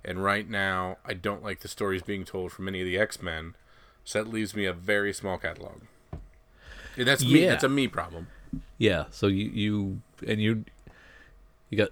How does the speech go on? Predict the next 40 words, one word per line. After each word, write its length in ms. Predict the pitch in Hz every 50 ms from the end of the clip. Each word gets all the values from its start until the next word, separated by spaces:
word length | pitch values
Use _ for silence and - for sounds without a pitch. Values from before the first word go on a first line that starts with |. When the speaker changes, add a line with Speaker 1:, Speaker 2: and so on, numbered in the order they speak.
| -
Speaker 2:
Spidey. 640 | - - - - 104 92 92 95 95 107 127 156 - - _ _ _ - - - - _ _ - - - - - 113 104 -
Speaker 1:
Yeah, 200 | 143 151 123 110
like 180 | 110 117 139 151
Spidey. 380 | - - 151 147 131 110 92 - - -
Enjoy 360 | 110 117 120 117 127 135 139
Zdarsky's 600 | 131 - 135 120 123 131 135 131 - - 143 123
run. 300 | 131 139 135 135 131 131 - - - - - - 127 -
Enjoy, 560 | - 117 113 110 107 117 127 127 127 127 127
uh, 240 | 120 113 101 90 90 -
Renew 260 | 107 113 113 113 117
Your 220 | 117 113 110 107 98
Vows. 680 | 95 107 113 117 117 120 120 120 120 113 - - - - - - _
Speaker 2:
Yeah. 160 | - 95 -
Speaker 1:
All 220 | 120 131 127 127
fun 340 | 117 - - 131 123 123 123
things, 540 | 110 - 117 107 110 117 123 127 123 - - - - - - - -
but 240 | - 113 123 123 117
not 440 | 127 120 117 107 107 - - - -
top 240 | - 117 98 92 -
of 60 | 92
the 40 | 90
stack 360 | - - - 104 95 92 -
for 200 | - - 95 92
me 80 | 90 92
necessarily. 680 | 90 87 85 - - - - - 87 87 87 85 85 71
Speaker 2:
Yeah. 80 | 67 - - - - - -
Speaker 1:
Hawkeye 360 | - - 147 143 135 - 139
used 240 | 131 127 123 113 -
to 60 | -
be 80 | 123 120
my 160 | 113 110 110
thing. 480 | 104 - 131 127 120 104 90 87 95 92 - _ _ -
You 140 | 113 101 95
know, 140 | 92 92
Speaker 2:
Yeah. 160 | 92 85 80 82 - - - _ - -
Speaker 1:
Kate 180 | - - 131 131
Bishop 340 | 139 107 - - 127 110 -
is 100 | 113 104
not 200 | 110 113 110 - -
my, 120 | 113 107